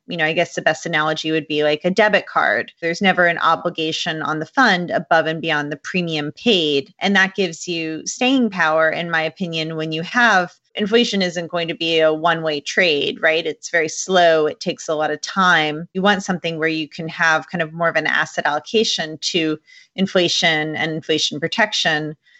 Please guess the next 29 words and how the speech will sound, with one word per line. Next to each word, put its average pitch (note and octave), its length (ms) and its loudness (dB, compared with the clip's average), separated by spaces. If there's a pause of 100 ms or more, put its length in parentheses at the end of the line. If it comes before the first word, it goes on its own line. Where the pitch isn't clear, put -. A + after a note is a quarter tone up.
(260)
But D#3+ 380 4
break F#3+ 320 0
evens F#3 600 -2
and D#3+ 360 -8
inflation, F#3 540 -2
it - 100 -10
can, E3 460 -6
it - 180 -4
sells A3 260 2
off, G3 200 2
ten-, F3 320 -2
it F#3+ 140 0
tends A3 240 0
to F3 100 -4
sell E3+ 180 4
off D#3+ 160 2
with D#3+ 160 -4
equities. F3+ 600 -4
So, E3 260 0
like, D#3 400 -6 (480)
March E3+ 400 0
twenty E3 340 -4
twenty, E3+ 600 -2 (500)
tips - 320 -2
were F#3 100 2
down E3+ 520 0 (120)
quite F3+ 280 2
a D#3+ 40 0
bit. E3 500 4